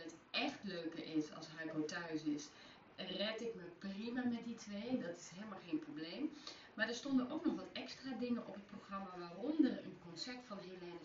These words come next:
Fischer. Nou, laat ik daar eens even mee beginnen. In alle eerlijkheid, ik had dus echt geen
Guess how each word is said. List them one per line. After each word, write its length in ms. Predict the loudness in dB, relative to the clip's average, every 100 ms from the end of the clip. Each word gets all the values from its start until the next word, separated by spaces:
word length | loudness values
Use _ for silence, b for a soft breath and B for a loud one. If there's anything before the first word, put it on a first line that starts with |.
| -10
Fischer. 320 | -8 -8 -6
Nou, 160 | -4 -4 -4
laat 240 | -2 0
ik 200 | 0 0
daar 260 | 6 8 10
eens 120 | 8
even 260 | 6 2 -2
mee 140 | -2
beginnen. 420 | -4 -6 -8 -8 -10 B B B B B B B -8 -4
In 200 | -2 -4 -8
alle 320 | -2 2 2 2
eerlijkheid, 720 | -4 -4 -4 -6 -10 -12 -12 -6
ik 160 | -4
had 200 | -4 -6 -10
dus 120 | -14 -10
echt 420 | -2 0 0 -4 -10 -16 -14
geen 560 | -12 -8 -8 -8 -8